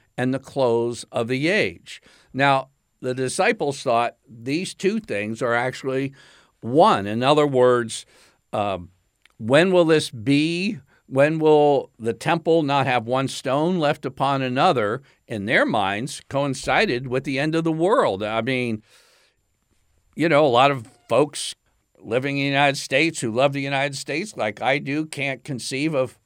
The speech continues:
no United States. Uh, a faithful Jew couldn't conceive of, of God's temple, the very presence of God in the temple, in the Holy of Holies,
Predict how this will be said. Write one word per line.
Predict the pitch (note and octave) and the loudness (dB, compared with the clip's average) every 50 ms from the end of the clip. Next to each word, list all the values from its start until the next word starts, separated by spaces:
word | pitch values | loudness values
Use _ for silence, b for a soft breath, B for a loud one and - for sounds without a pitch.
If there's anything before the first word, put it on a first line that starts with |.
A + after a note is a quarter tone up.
| _ | _
no | - G#2 G2+ G#2+ A#2+ C3 - C#3+ | -14 -10 -6 -2 0 0 0 0
United | C3+ C3 C3+ C3+ C3+ C#3 C#3+ C#3+ C3+ C#3 C#3 C#3 | -2 -4 -6 -4 -2 0 0 0 0 -2 -2 -4
States. | - - - D3+ E3 G3 E3+ G2+ - - - | -6 -4 -2 -2 0 0 0 -2 -4 -8 -6
Uh, | A2+ A#2 A2+ A2 G2 D#2 | -4 -2 -2 -2 -2 -2
a | A#2 G#2+ A2 | -4 -4 -4
faithful | - - C#3 D3 D3+ D3 - D3 C3+ A#2 | -2 -2 -2 -2 -2 -2 -2 -2 -2 -2
Jew | G2 F2+ G#2 C3+ E3 F3+ D#3+ C3+ | -4 -4 -2 2 4 4 4 2
couldn't | C#3 - D3 C#3+ C#3 C#3 A#2+ | 0 -2 -4 -4 -4 -6 -8
conceive | - C#3 A#2+ G#2+ - - - D3 F3 G3+ G3 D3+ B2 | -6 -6 -6 -6 -6 -6 -6 -6 -4 -4 -4 -4 -4
of, | G#2 F#2 - b b b b b b b b b b - | -4 -6 -8 b b b b b b b b b b -4
of | A2 A2 G2+ F#2+ - - _ _ _ _ _ - G2+ F2+ | -2 -2 -2 -4 -6 -14 _ _ _ _ _ -18 -14 -8
God's | F2+ A#2+ C3+ D#3 F3 F3+ E3+ C#3+ - - | -6 -4 -2 0 0 0 0 -2 -6 -12
temple, | - - - D3 E3 A#3+ C#4+ - - F#2+ D#2 - - _ _ _ _ - | -12 -10 -6 -4 -2 -2 -2 -4 -4 -6 -6 -8 -14 _ _ _ _ -12
the | G#2 G#2 | -6 -2
very | C3 D3+ D#3 D3+ C#3 | -2 0 0 0 -2
presence | C#3 - - - E3 E3+ G#3+ - - F#3 E3+ C#3+ - | -4 -8 -6 -2 -2 0 0 -2 -4 -6 -8 -6 -6
of | C#3+ B2+ A2+ - | -6 -6 -6 -6
God | - B2 C#3+ G3 A3 F#3 D3+ | -4 -2 0 0 0 0 -2
in | C3+ B2 A#2+ | -4 -4 -6
the | A#2 G#2 | -8 -10
temple, | - - C#3+ E3 A3 G#3 - A#2 F#2+ G#2 | -8 -6 -6 -6 -4 -4 -4 -4 -4 -4
in | A2+ A2+ | -4 -4
the | G#2+ G2 | -6 -4
Holy | F2+ D3 D#3 F3 E3 E3 D3+ | -2 -2 0 0 0 0 -2
of | C#3 C3 - | -4 -6 -4
Holies, | - E3+ G#3 A3 G3 D3 A#2 A2 G#2+ - | -2 0 0 2 2 0 0 -2 -4 -8